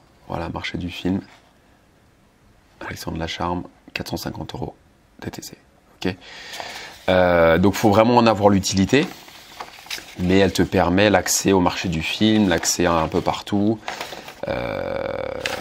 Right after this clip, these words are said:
elle te permet beaucoup de choses, puisque le gros avantage, c'est que, euh,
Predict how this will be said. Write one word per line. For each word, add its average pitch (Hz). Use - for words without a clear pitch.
elle -
te -
permet 80
beaucoup 85
de -
choses, 113
puisque -
le 98
gros 107
avantage, 107
c'est -
que, 101
euh, 85